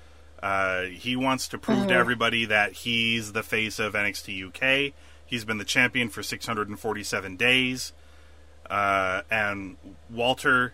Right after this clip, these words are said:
Speaker 1: yelled at him in German. He called him Peter. He said
Speaker 2: Mm-hmm.
Speaker 1: that, uh, that this is his time now, he says to, and Pete gives him one of his looks, and he says, "Don't look at me like that.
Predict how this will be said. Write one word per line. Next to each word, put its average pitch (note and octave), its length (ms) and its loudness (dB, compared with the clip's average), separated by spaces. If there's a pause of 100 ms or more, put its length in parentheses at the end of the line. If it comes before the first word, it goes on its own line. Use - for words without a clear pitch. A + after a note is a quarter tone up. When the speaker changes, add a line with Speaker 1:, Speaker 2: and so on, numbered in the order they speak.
(120)
Speaker 1:
yelled B2 260 4
at A#2+ 80 -2
him B2+ 160 2
in G#2 140 -2
German. C3 560 2 (260)
He B2 80 -2
called C3 240 0
him A2 200 0
Peter. E3+ 480 6 (1000)
He D3 140 -4
said C#3+ 340 8
Speaker 2:
Mm-hmm. G#3 560 6 (520)
Speaker 1:
that, B2 580 6 (220)
uh, G#2+ 560 4 (360)
that A#2+ 280 -2
this D3 200 0
is C#3 160 -4
his D#3+ 320 -2
time E3 400 2
now, E3 420 2 (440)
he B2 80 -4
says B2+ 300 0
to, B2 240 0 (300)
and A2 200 -8
Pete C#3+ 260 -2
gives B2 180 0
him A#2+ 80 0
one A#2+ 100 2
of A2+ 80 -2
his F#2+ 180 -6
looks, G#2 400 -6
and A#2 100 -6
he A2 40 -6
says, A2+ 240 -4
"Don't B2+ 260 2
look A#2+ 160 0
at C#3 80 -4
me B2 100 -2
like B2 220 2
that. C3+ 260 2